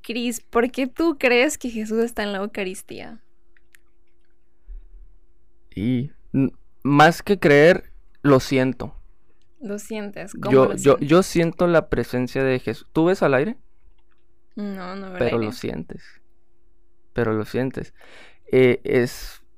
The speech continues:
Speaker 2: yo creo que pasa lo mismo conmigo. No veo el aire, sin embargo, este, siento que, que me cala en el cuerpo, que me cala, eh, en la piel.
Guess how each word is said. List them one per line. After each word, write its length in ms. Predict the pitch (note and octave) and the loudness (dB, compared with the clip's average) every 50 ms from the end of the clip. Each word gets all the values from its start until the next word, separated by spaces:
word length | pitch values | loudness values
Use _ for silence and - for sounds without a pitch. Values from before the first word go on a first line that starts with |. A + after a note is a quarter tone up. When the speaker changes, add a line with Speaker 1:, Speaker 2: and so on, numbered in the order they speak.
| - - - | -20 -20 -6
Speaker 2:
yo 180 | - - D#3 D3 | 0 0 0 2
creo 140 | - F3 | 2 0
que 120 | - G3+ F#3+ | 0 0 0
pasa 320 | - - D3 D3 - F3+ | 4 4 4 4 4 2
lo 120 | F3 D#3+ C#3 | 2 2 0
mismo 320 | C3 B2+ B2+ D3 E3 D#3+ | 0 0 0 -2 -4 -4
conmigo. 520 | - C3+ A#2+ A#2 A#2+ A#2+ C#3 F#3 C4+ - - - - - - - - - - - - - - - - - | -4 -4 -4 -2 -2 -4 -4 -6 -8 -10 -16 -20 -20 -20 -20 -20 -20 -20 -20 -20 -20 -20 -20 -16 -8 -2
No 200 | C3+ B2+ B2+ C3 | 2 4 6 8
veo 120 | C#3+ D3+ | 8 8
el 100 | D#3 C#3+ | 8 8
aire, 360 | C3+ C#3 C#3+ D#3 F#3 - - - - - - - - | 6 6 6 4 0 -4 -6 -12 -20 -20 -20 -20 -14
sin 220 | - - C3+ C3 B2+ | -8 -4 -2 -2 0
embargo, 540 | B2 B2 B2 B2 C3+ C3+ C#3 C#3 C#3 - - | 2 2 2 2 2 2 2 2 2 2 0
este, 600 | A#2+ B2+ A#2+ A#2 - - - A#2+ A#2 A2+ A2+ A2 G2+ | -2 -2 -2 -4 -8 -8 -4 -2 0 0 0 -2 -4
siento 400 | - - A#2+ A#2+ A#2+ - C3+ - | -6 -6 -6 -6 -6 -6 -10 -8
que, 300 | - C#3 C3+ A#2+ A2+ - - | -6 -4 -4 -4 -4 -6 -8
que 120 | - A#2 A2 | -10 -8 -8
me 180 | G#2+ G#2+ - | -8 -10 -12
cala 320 | - A#2 A2+ A#2 A#2+ C3 C#3 | -10 -8 -8 -6 -6 -6 -8
en 80 | C3 | -8
el 120 | A#2+ A#2 - | -10 -10 -6
cuerpo, 360 | - A#2+ A#2 - - D3 - | -4 -4 -2 -2 -2 -4 -2
que 80 | - A#2+ | -4 -4
me 140 | A2+ A2 - | -4 -6 -6
cala, 500 | - - G#2 A2 A#2 A#2+ A#2 A#2 - - | -4 -2 -2 0 0 0 0 -2 -4 -6
eh, 240 | - - - - - - | -6 -8 -8 -8 -10 -10
en 260 | - - G#2 G#2 G2+ | -8 -6 -4 -4 -4
la 140 | F#2+ - - | -4 -6 -2
piel. 260 | - A2+ A#2 C3 - | 0 0 0 0 -2